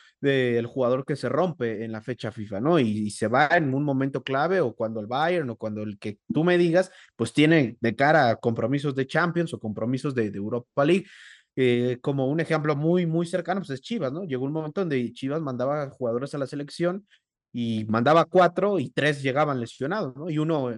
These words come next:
este, pues ya casi así le soplaban y se, se lesionaba, ¿no? Pero es, es, es normal, es, es absolutamente normal y me parece que es completamente razonable el tema de, de este compromiso y Alemania, bueno,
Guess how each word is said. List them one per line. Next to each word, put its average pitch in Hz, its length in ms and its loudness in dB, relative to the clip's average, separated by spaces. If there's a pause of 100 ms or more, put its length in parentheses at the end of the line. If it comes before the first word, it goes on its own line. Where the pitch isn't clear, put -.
(160)
este, 104 540 -4
pues 104 180 -8
ya 135 140 2
casi 143 380 -2
así 143 260 -2
le 117 140 -4
soplaban 135 480 -2
y - 20 -4
se, 104 260 -8
se - 140 -8
lesionaba, 147 460 0
¿no? 240 120 -2 (460)
Pero 160 340 6
es, 160 260 -4
es, 147 320 -6
es 147 120 -4
normal, 123 380 0 (140)
es, 123 280 -6
es 123 200 -6
absolutamente 127 720 0
normal 147 520 0 (340)
y 117 380 4
me 117 160 2
parece 123 420 2
que 104 340 0
es 113 140 -6
completamente 120 680 -2
razonable 190 640 -2 (760)
el 120 120 -8
tema 135 300 0
de, 107 200 0
de 123 100 -4
este 131 180 -8
compromiso 180 540 -2
y 202 40 2
Alemania, 123 420 -6
bueno, 120 380 -6